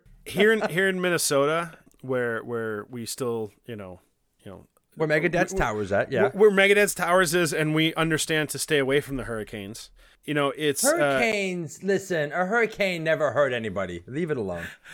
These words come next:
Speaker 1: It was, it, it was actually, like, in almost eighty today. So, like, apparently we've swapped weathers.
Speaker 2: It's warmer. <laughs> It's
Speaker 1: Yeah,
Speaker 2: warmer there
Speaker 1: yeah.
Speaker 2: than it is here.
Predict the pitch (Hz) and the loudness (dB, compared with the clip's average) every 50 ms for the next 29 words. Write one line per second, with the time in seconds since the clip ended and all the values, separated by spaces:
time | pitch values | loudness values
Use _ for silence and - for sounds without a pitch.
0 | - - - - 190 196 202 196 - - 208 208 - 220 254 262 214 220 233 262 | -18 -8 0 4 6 8 8 8 6 4 2 4 4 2 2 2 2 2 2 2
1 | 262 226 294 254 220 208 202 196 - 175 185 196 196 - 175 185 190 185 - 143 | 2 2 2 2 4 4 2 2 0 0 0 0 0 0 0 2 2 0 0 0
2 | 156 170 170 165 151 - - 123 110 107 98 90 85 - - - 160 147 139 139 | 0 0 0 0 -2 -4 -4 -6 -6 -6 -6 -8 -8 -6 -2 0 2 4 4 4
3 | 143 147 151 143 139 147 147 143 156 175 190 190 185 175 165 165 160 156 - - | 4 2 2 2 2 -2 -2 -2 0 0 2 2 2 2 2 2 0 0 -2 -2
4 | 160 147 135 - 131 131 127 113 104 95 85 - - - - _ - 233 - - | -2 -2 -2 -2 -4 -4 -4 -4 -6 -8 -10 -10 -12 -14 -8 _ -2 0 0 0
5 | 196 180 160 135 147 165 196 214 240 240 247 233 233 - - - - - - - | -4 -6 -6 -2 0 2 4 4 4 2 0 -2 -2 -2 -6 -16 -20 -20 -20 -12
6 | - - 214 - - - - 165 175 185 180 151 196 190 190 185 170 147 170 170 | -6 -6 -4 -4 -6 -6 0 4 6 6 6 6 4 2 -2 -4 -2 0 0 2
7 | 170 180 175 156 123 - 160 160 - 139 143 147 147 143 120 | 4 4 4 4 4 2 0 -2 0 0 2 2 2 2 0